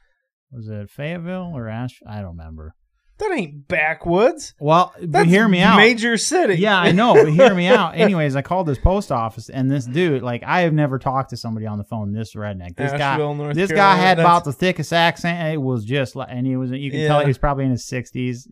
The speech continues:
Speaker 1: Just super, super thick drawl.
Speaker 2: Yeah, North Carolina's pretty heavy, like, Southern accent. I dig
Speaker 1: Yeah,
Speaker 2: it.
Speaker 1: I guess I, I've only been through, I was only in North Carolina. We came in at dark and were gone before dark, so,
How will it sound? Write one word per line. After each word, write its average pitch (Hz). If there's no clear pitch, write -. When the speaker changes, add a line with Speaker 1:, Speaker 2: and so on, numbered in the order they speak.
Speaker 1:
Just 135
super, 196
super 170
thick 117
drawl. 117
Speaker 2:
Yeah, 151
North 185
Carolina's 220
pretty 196
heavy, 170
like, 143
Southern 147
accent. 151
I 147
dig 151
Speaker 1:
Yeah, 143
Speaker 2:
it. 135
Speaker 1:
I 139
guess 156
I, 139
I've 151
only 170
been 139
through, 131
I 131
was 143
only 170
in 139
North 127
Carolina. 113
We 110
came 135
in 127
at -
dark 120
and 110
were 98
gone 107
before 101
dark, 82
so, 90